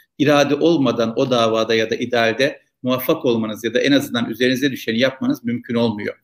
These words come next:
Bu noktada da ciddi araştırmalar var.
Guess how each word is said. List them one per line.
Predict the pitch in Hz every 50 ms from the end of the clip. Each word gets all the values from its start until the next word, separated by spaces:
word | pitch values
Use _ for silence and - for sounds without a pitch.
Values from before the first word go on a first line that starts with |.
| _ - - - - - - _
Bu | 156 170
noktada | 180 196 180 190 208 190 202 180
da | 185 180 180 180 175 - - - _ _ _
ciddi | - 180 175 175 247 240 -
araştırmalar | 185 180 175 170 - - 170 156 160 165 151 151 156 151 131
var. | 113 113 104 - - -